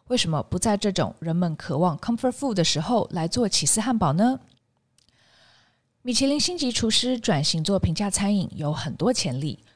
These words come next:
Curtis Duffy 是最新加入的一员。先前我们美食关键词也有报过，报道过几个名厨开汉堡店的新闻，例如丹麦名厨 Noma 的 Rene Redzepi 去年开了一间汉堡店，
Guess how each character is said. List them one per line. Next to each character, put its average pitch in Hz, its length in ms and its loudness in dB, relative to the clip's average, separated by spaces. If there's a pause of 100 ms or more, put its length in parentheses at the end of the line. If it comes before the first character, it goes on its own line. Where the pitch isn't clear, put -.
(200)
Curtis 240 300 0
Duffy 220 380 0
是 - 180 -4
最 277 220 2
新 214 240 0
加 190 180 -2
入 185 160 0
的 - 80 -8
一 - 140 -10
员。 123 260 -14 (540)
先 359 180 -4
前 240 240 4
我 220 80 0
们 180 160 2
美 156 100 2
食 160 140 0
关 190 160 0
键 190 160 0
词 - 300 0
也 196 180 2
有 285 100 6
报 196 200 0
过， - 200 -6 (140)
报 220 100 0
道 190 160 -2
过 - 220 0
几 - 180 -6
个 - 240 -2 (120)
名 147 200 -16
厨 151 240 -2
开 170 280 -4
汉 196 200 0
堡 - 120 -2
店 180 180 -2
的 143 60 0
新 233 240 2
闻， 180 280 4 (480)
例 214 120 -2
如 160 340 2
丹 175 200 -4
麦 175 140 2
名 147 200 -2
厨 139 340 -4 (120)
Noma 180 360 2
的 135 140 2
Rene 165 340 2
Redzepi 190 580 0
去 - 240 -4
年 151 200 -2
开 185 200 -2
了 180 80 0
一 170 80 -2
间 190 160 -4
汉 285 180 -4
堡 160 120 -2
店， 180 240 -2